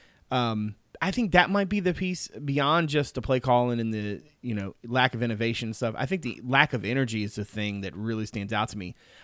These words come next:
I'm never gonna say, 'cause he, I s-, this fans do this all the time, and, and I, and it's one of the things that kind of b-, um, bugs me a little bit, is to say, like, "Oh, guys, they didn't want it," or "They didn't care."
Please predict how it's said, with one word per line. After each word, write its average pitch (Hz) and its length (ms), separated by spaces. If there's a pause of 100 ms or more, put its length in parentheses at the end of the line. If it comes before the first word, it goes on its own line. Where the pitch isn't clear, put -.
I'm 175 300
never 165 240
gonna 147 240
say, 127 420
'cause 117 280
he, 123 280
I 131 60
s-, - 240
this 190 200
fans 202 280
do 139 140
this 127 180
all 110 140
the 101 40
time, 101 240
and, 95 220 (320)
and 117 160
I, 113 160
and 135 100
it's 131 140
one 151 140
of 143 40
the 127 80
things 120 260
that 107 100
kind 107 180
of 92 100 (400)
b-, 107 120 (100)
um, 101 380 (180)
bugs 120 320
me 113 80
a - 20
little 101 140
bit, 101 160
is 104 140
to 120 100
say, 127 280
like, 120 220 (380)
"Oh, 147 220
guys, 139 580
they 147 140
didn't 135 220
want 120 260
it," - 180 (260)
or 113 440 (380)
"They 139 160
didn't 127 200
care." 101 480